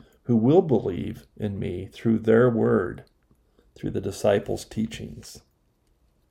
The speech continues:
Again, the unity that Jesus prays for is not for the sake of unity itself.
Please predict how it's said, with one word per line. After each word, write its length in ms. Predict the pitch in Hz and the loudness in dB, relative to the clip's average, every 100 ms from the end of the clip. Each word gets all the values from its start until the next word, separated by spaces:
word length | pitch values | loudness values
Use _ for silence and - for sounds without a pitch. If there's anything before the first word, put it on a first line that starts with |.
| _ _ _ _ _ - _ _ _ _ _ _ _ | _ _ _ _ _ -20 _ _ _ _ _ _ _
Again, 280 | - 117 127 | 2 6 8
the 80 | 117 | 8
unity 460 | 139 170 139 117 110 | 8 6 4 2 4
that 200 | 101 - | 4 4
Jesus 380 | 113 110 101 | 0 0 -8
prays 400 | - - 127 135 | -8 -2 0 0
for 340 | - 95 95 92 | -4 -4 -2 -2
is 220 | 98 - | -4 -8
not 360 | 101 110 139 - | 0 2 2 -2
for 160 | - | -6
the 140 | 98 95 | -6 -6
sake 400 | - 95 - 98 | -6 -6 -6 -8
of 280 | 95 - - | -8 -10 2
unity 420 | 113 117 92 90 | 4 4 2 -4
itself. 760 | 85 - - 117 - - - | -6 -4 -2 -2 -4 -10 -20